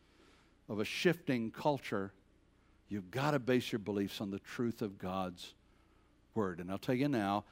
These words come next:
when you make that decision, it's gonna be tested over and over and over. Only a foundation based on the truth of God's Word, Jesus Christ himself, the Bible says Jesus is the Word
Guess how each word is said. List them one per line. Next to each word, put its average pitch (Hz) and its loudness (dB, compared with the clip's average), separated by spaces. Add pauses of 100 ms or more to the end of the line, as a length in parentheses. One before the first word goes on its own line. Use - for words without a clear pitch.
(120)
when 120 2
you 117 2
make 117 2
that 143 4
decision, 104 0 (200)
it's 110 -2
gonna 117 2
be 131 2
tested 104 -2 (200)
over 113 2
and 95 -4
over 101 0 (100)
and 104 -6
over. 95 -4 (300)
Only 131 2 (1040)
a 107 -4
foundation 120 4
based 120 4
on 107 -2
the 101 -2
truth - -2
of 127 -8
God's 127 2
Word, 92 -4
Jesus 117 -2
Christ - -4
himself, 117 -2 (440)
the - -20
Bible 107 0
says 107 0
Jesus 117 0
is 127 2
the 131 -4
Word 101 -2